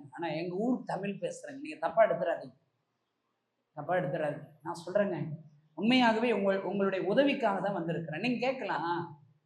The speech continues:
"நீ எப்படி ஊழியத்துக்கு வந்த? ஏன் எங்களுக்கு இல்லாத அக்கறை உங்களுக்கு ஏன் இருக்குது?" தமிழ்நாட்டுல இருக்கிற எத்தனை பணக்கார சபைகளுக்கு இல்ல அந்த அக்கறை, ஒரு லட்சம்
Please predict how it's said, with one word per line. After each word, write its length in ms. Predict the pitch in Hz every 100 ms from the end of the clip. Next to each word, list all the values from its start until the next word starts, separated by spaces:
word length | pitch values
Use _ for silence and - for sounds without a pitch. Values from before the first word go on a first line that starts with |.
| _
"நீ 140 | - 226
எப்படி 280 | 233 247 339
ஊழியத்துக்கு 420 | 277 294 285 254
வந்த? 560 | 220 214 220 214 - - - - _ _ -
ஏன் 480 | 233 359 392 285
எங்களுக்கு 480 | 208 247 311 339 302
இல்லாத 360 | 294 294 294 285
அக்கறை 340 | 208 - 254
உங்களுக்கு 500 | 226 208 247 262 240
ஏன் 220 | 226 226
இருக்குது?" 300 | 175 170 147 139 143 - _ _ _ _ _ _ _ -
தமிழ்நாட்டுல 720 | - 330 370 349 349 320 302
இருக்கிற 380 | 277 269 294
எத்தனை 420 | 311 226 - 294 -
பணக்கார 600 | 214 262 254 311 302 269
சபைகளுக்கு 540 | 247 247 240 196 -
இல்ல 280 | 190 202 214
அந்த 180 | 185 175
அக்கறை, 340 | 139 196 160
ஒரு 200 | 165 208
லட்சம் 280 | 196 - -